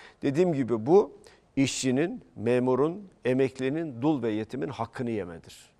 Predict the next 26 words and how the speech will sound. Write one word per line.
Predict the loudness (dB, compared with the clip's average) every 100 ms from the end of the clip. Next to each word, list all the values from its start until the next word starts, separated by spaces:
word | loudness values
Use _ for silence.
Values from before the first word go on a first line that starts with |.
| _
Hakkını | -12 -6 -2 0
yemedir. | 0 -4 -14 -20 -20 _ -20 -2
O | 4 8
nedenle | 6 4 0
görevinizi | 0 0 0 -2 -6 -4
yapın | -4 -4 -6
dedik. | -4 -4 -6 -12 -20 -20 0
Başkan | 2 4 2 2
istifa | 0 -2 2 4
etti, | 4 0
şimdi | -4 -2 0
yeni | 2 2
bir | 0
ekip | -2 -6 -8
geldi. | -6 -4 -2 -2
Bunlar | 2 2 2 -4
eski | -2 -2 -4
tas, | -4 -4 -4
eski | -6 -4 -2
hamam | 0 0 0
devam | 2 2 0
ediyorlar. | -2 -4 0 0 0 -8 -20 -20 -12 4
Liyakati | 8 8 6 2 2
sağlayacağız | 6 6 6 4 6 4 2 -8
İlker | -6 4 4 4
Bey. | -2